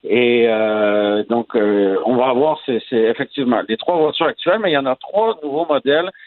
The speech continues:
qui devraient arriver dans les quatre prochaines années. Euh, donc, ça devrait commencer avec un multisegment l'an prochain. Et, euh, ben, tous ces nouveaux modèles-là vont porter, euh, un, un, un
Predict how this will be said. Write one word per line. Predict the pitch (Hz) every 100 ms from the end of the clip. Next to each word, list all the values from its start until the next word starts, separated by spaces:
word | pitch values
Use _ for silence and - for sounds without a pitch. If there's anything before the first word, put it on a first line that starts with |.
| - _
qui | 135
devraient | 131 123 127 147
arriver | 120 117 135
dans | 160 120
les | 107 -
quatre | 180 180
prochaines | - 139 - 139 127
années. | 120 113 110 131 - - - -
Euh, | 113 104 101 101 101 101 101
donc, | 95 107 107 -
ça | 120
devrait | 117 113 131
commencer | 135 123 113 - 139 151 - - _ _ _ _ - _
avec | 135 143 147
un | 143
multisegment | 147 147 - - 143 139 170
l'an | 147 147
prochain. | 127 135 117 - 170 - - - -
Et, | 135 156 143
euh, | 113 110 107
ben, | 110 135
tous | - 220
ces | 240
nouveaux | 185 160
modèles-là | 190 143 139 143 233
vont | 208 160
porter, | 143 - - 175 208 _ - _
euh, | - 120 113 110 107 104 95 92
un, | 104 117 107
un, | 123 104
un | 127